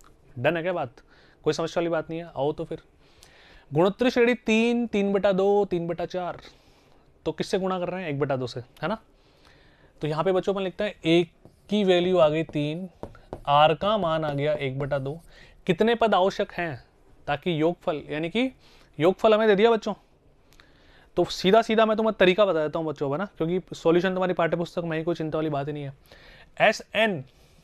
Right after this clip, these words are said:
है ना, पहले आर का मान एक बटा दो है, तो फॉर्मूला कौन सा लगाएंगे? वन माइनस आर, तो एस एन बराबर ए वन माइनस आर की पावर एन वन माइनस आर। तो ध्यान से देखना बच्चों,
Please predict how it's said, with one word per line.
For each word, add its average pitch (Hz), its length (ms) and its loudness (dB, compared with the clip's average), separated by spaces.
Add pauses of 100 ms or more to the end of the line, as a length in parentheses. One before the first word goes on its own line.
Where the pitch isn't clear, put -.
है 180 120 -2
ना, 240 60 0 (540)
पहले 202 120 6
आर 190 200 8
का 226 100 0
मान 226 160 4
एक 220 120 0
बटा 226 180 6
दो 226 140 4
है, 226 60 4
तो 233 120 2
फॉर्मूला 220 280 0
कौन 220 140 0
सा 226 80 -2
लगाएंगे? 214 340 0
वन 190 160 0
माइनस 185 320 -2
आर, 139 140 -2 (920)
तो - 160 -12
एस 165 280 4 (100)
एन 180 300 -4 (420)
बराबर 135 480 0 (120)
ए 160 260 -2 (880)
वन 165 320 0
माइनस 170 460 0 (100)
आर 143 220 4
की 180 180 -4
पावर 165 320 2 (100)
एन 170 220 -2
वन 170 140 -2
माइनस 165 400 -4
आर। 123 140 -4
तो 143 120 -6
ध्यान 147 160 0
से 175 80 -2
देखना 165 240 -4
बच्चों, 170 240 -8